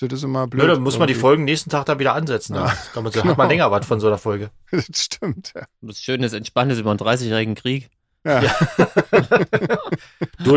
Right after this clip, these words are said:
Speaker 2: ob, ob nun Medical Detectives oder dreißigjähriger Krieg, das ist ja dann,
Speaker 3: Das
Speaker 2: oder?
Speaker 3: stimmt, ja. Hier, bevor ich vergesse, Rebecca hat noch einen Film empfohlen. Last Night in Soho. Kennt
Speaker 1: Ja.
Speaker 3: ihr den?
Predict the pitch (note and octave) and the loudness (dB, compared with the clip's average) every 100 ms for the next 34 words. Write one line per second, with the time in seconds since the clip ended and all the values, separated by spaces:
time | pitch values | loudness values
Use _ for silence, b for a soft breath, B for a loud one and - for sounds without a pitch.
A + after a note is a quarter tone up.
0 | D3 C3 A#2+ B2 A2+ C3+ A#2 A#2 C#3+ C#3+ | 4 0 0 0 2 2 4 4 4 2
1 | B2+ A2+ B2+ D3+ F#3 D#3+ C#3+ C3+ A2 G#2+ | 0 2 0 2 0 0 0 2 2 0
2 | A#2+ B2+ A#2+ A#2 G#2+ G2 C3 C#3 G#2+ G#2+ | 0 -2 0 0 -2 -2 -4 -4 -6 -4
3 | - G#2+ G2+ F2 F#2+ A2+ G#2 G2 G2 G2+ | -4 -2 -4 -6 -4 -4 -4 -6 -8 -10
4 | B2 B2 D#3 B2+ D3 D3+ C3 D#3+ E3 - | -8 -4 -4 -2 -2 -2 -2 -2 -2 -4
5 | D3 D#3+ C3+ C3+ A#2+ - D3 E3 - - | -2 0 0 -2 -6 -4 -4 -4 -4 -10
6 | - G#2+ F#2+ F#2 - G#2 C3 - A#2 - | -4 -2 -2 -2 -4 -4 -4 -2 -2 -2
7 | G#2 - C#3+ B2 F#2 F2+ - _ - D3 | -6 -4 -4 -4 -4 -6 -10 _ 0 2
8 | F3+ A#2+ A#2 F#3 | 4 2 0 -4